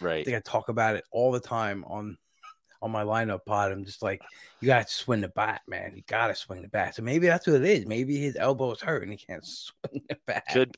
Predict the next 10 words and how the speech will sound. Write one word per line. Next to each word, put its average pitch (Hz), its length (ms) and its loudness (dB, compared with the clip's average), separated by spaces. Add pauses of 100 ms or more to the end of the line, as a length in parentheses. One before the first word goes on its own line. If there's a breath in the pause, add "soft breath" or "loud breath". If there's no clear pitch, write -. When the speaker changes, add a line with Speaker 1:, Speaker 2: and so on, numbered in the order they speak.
(220)
Speaker 1:
could 131 160 2
be 147 140 0
that. 120 300 6
Could 113 180 2
be 117 220 2
just - 320 -4
silent 104 480 4
protests 113 520 2
for, 92 380 2
uh, 87 480 4